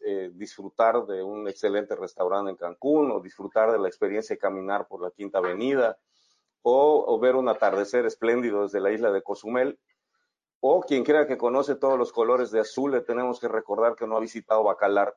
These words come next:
eh, para que sepa que hay más de los que se imaginan. O de una, de una, ah, pasar una noche, eh, en un entorno, eh, eh, romántico, hermoso en Isla Mujeres. Entonces, todos estos son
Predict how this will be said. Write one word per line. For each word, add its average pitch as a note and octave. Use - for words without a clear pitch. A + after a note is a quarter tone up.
eh, G2+
para G2
que G#2
sepa A2
que G#2+
hay G#2+
más G#2
de G#2+
los G2
que -
se G#2
imaginan. G2
O D#3+
de D3+
una, D3+
de A#2
una, A#2
ah, F#2+
pasar A#2+
una B2
noche, A2+
eh, F#2+
en G2+
un A2+
entorno, A2
eh, F#2
eh, F#2+
romántico, G2+
hermoso G2+
en G2+
Isla G2+
Mujeres. F#2
Entonces, B2+
todos G3
estos F3+
son D#3+